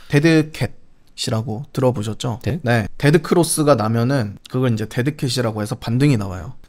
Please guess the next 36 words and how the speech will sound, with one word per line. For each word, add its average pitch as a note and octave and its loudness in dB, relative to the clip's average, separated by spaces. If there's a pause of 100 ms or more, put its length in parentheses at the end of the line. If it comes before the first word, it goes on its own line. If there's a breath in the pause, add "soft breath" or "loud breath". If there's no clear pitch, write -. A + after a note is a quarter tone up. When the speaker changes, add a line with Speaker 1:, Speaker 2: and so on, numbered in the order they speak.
Speaker 1:
데드크로스가 D3 -2
날 G#2+ -2
때 - -6
반등이 C#3+ 2
나오고, C#3 -2 (100)
그 - -6
다음에 B2 0 (100)
데드크로스가 A#2+ -6
이제 G#2 -6
진행이 A#2+ -2
되면서 A2+ -4 (200 soft breath)
다시 - -4
주가가 A#2 -6 (180)
하락을 C#3 0
하는 D#3 0
거죠. G#2+ -6 (160)
지금 F#3 0
그러니까 D#3 2
이 C3 4
반등에 B2+ 0
데드캣일 D3 -4
수가 F3 -2
있는 G#2+ -4
거예요. G2+ -10
Speaker 2:
데드캣 C#3 4
바운스다, C3+ 6
이게. A2 2
Speaker 1:
그렇죠. B2 0
Speaker 2:
잘못하면. A#2+ 0
Speaker 1:
그렇죠. A2+ -6 (120)
그럴 D3+ 4
수 D3+ -4
있기 C#3 -2
때문에 C3+ -2 (160)
얘는 F#3+ 6
지금 C#3+ 4